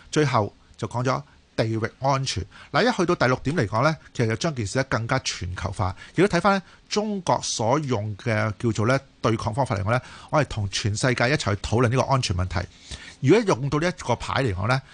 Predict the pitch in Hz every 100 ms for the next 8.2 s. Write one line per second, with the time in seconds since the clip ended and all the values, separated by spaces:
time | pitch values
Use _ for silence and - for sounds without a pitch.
0 | - - 123 120 135 127 131 156 - -
1 | 95 117 107 113 135 104 131 104 98 123
2 | - - - 185 175 165 147 104 101 135
3 | - 127 98 107 131 143 - 120 127 123
4 | 90 - 98 104 107 - - - - 151
5 | 143 - 131 107 120 143 120 117 127 -
6 | 98 98 98 131 - - - - 170 156
7 | 151 - 156 127 165 139 135 - 156 156
8 | -